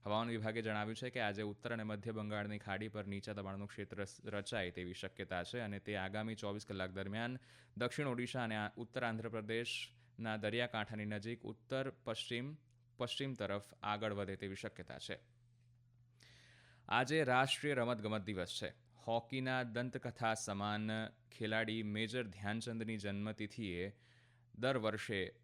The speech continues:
રાષ્ટ્રીય રમતગમત દિવસ ઉજવવામાં આવે છે. પેરિસ પેરાલિમ્પિક્સ ગેમ્સનો ભવ્ય ઉદ્ઘાટન સમારંભ સાથે એવેન્યુ ડેસ ચેમ્પસ એલિસ અને પ્લેસ ડે લા કોન્કોર્ડ સાથે સત્તાવાર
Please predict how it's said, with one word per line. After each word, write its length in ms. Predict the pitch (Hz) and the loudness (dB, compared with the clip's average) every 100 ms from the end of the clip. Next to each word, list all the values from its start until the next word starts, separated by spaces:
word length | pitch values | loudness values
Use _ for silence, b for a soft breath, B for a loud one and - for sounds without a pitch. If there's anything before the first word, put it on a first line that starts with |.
| - - - - 104 | -20 -20 -20 -8 4
રાષ્ટ્રીય 420 | 110 113 - 120 | 4 4 2 2
રમતગમત 440 | 104 104 101 101 | 2 0 0 0
દિવસ 360 | 95 95 92 - | 0 -2 -2 -4
ઉજવવામાં 420 | 104 98 85 85 | -2 -2 -2 -6
આવે 160 | 82 85 | -8 -6
છે. 180 | - - - - - - - - - - - - - B B B B B B - | -6 -8 -14 -20 -20 -20 -20 -20 -20 -20 -20 -20 -20 B B B B B B 2
પેરિસ 420 | 123 131 170 - | 6 6 4 2
પેરાલિમ્પિક્સ 640 | 139 135 139 135 143 - 117 | 2 4 2 0 0 -2 0
ગેમ્સનો 560 | 120 131 131 131 123 | 2 2 0 0 -2
ભવ્ય 300 | 107 113 117 | 0 0 2
ઉદ્ઘાટન 480 | 123 104 107 101 113 | 2 2 0 0 -2
સમારંભ 480 | 107 101 101 104 101 | -2 0 2 0 0
સાથે 420 | 117 107 107 104 | 0 -2 0 -2
એવેન્યુ 520 | 101 107 113 120 123 | 0 0 0 0 0
ડેસ 280 | 113 110 - | 2 0 0
ચેમ્પસ 420 | 107 104 107 - | -2 -2 -2 0
એલિસ 340 | 104 104 123 113 | 0 0 0 -2
અને 200 | 101 101 | -2 -2
પ્લેસ 420 | - 113 120 - | 0 2 2 0
ડે 100 | 110 | -2
લા 220 | 107 107 107 | 2 2 2
કોન્કોર્ડ 560 | - 107 107 110 110 | 0 -4 -2 -2 -2
સાથે 420 | 110 104 98 98 | 0 0 0 -2
સત્તાવાર 720 | 95 113 - 113 110 110 110 | -2 -4 0 2 4 4 2